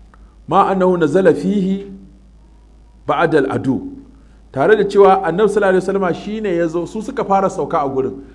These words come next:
Kaga wanda ya fara zuwa guri shi ya kamata ya kame gurin da yake strategy guri. Amma da yake su suka fara zuwa, Annabi sallallahu alaihi wasallam shi ya zo a baya, amma kuma ya tsarin da da ya kalle su ya ga inda suke, sai ya tsarin da ba za su zo su yi mana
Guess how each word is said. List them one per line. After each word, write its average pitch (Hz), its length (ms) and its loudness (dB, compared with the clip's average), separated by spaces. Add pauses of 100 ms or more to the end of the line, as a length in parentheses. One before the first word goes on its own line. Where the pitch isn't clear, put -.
Kaga 190 240 0
wanda 214 160 4
ya 190 60 6
fara 196 260 2
zuwa 170 200 0
guri 151 240 -4
shi 165 100 -8
ya 180 60 -4
kamata 156 380 -6
ya 123 60 -4
kame 165 420 -2
gurin 143 320 -4
da 139 80 -2
yake 139 160 -4
strategy 127 580 -10
guri. 92 200 -16 (560)
Amma 139 220 -4
da 190 80 -2
yake 185 180 -4
su 240 180 -10
suka 208 300 -4
fara 185 280 -2
zuwa, 147 400 -4 (200)
Annabi 139 220 -8
sallallahu 143 260 -4
alaihi 139 100 -8
wasallam 139 240 -6
shi 139 120 -12
ya 135 60 -6
zo 139 140 -4
a 120 120 -6
baya, 107 340 -6 (200)
amma 120 280 -6
kuma 139 220 -2
ya 143 120 2
tsarin 147 540 -2
da 110 240 -2 (600)
da 131 80 0
ya 143 100 0
kalle 156 440 0
su - 160 -4
ya 143 80 2
ga 143 180 0
inda 190 280 2
suke, 139 380 -8 (340)
sai 147 260 -6
ya 151 60 -2
tsarin 160 640 -4
da 117 120 -4
ba 113 120 -6
za 127 200 -4
su 127 160 -14
zo 117 160 -10
su 113 140 -14
yi 107 60 -10
mana 110 340 -8